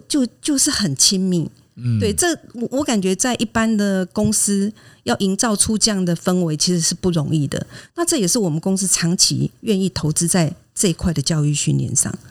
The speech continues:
Speaker 2: 可是像刚刚提到哦，尼兹美德在一九九五年那时候创立之后，当然最初期的时候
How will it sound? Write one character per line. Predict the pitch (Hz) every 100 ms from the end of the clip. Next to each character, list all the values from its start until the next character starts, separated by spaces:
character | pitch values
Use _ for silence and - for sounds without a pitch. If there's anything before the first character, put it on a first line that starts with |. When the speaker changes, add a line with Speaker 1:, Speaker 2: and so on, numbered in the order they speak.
| - - - - - _ _ _
Speaker 2:
可 | 135
是 | 196
像 | - 202 151 - -
刚 | 175 180
刚 | 180
提 | 165 117 104
到 | 113
哦， | 98 92 90
尼 | 98
兹 | -
美 | 139 101
德 | 98
在 | 107 117 104 101
一 | - 120
九 | 98
九 | 98 104
五 |
年 | 92 90
那 | 104
时 | 98
候 | 92 92
创 | - 123 110
立 | 98
之 | - 98
后， | 110 92
当 | 85 107 110
然 | 98
最 | - 135
初 | 113 - 123
期 | - - 87
的 | 92 - - - -
时 | - - 92
候 | 95 123 98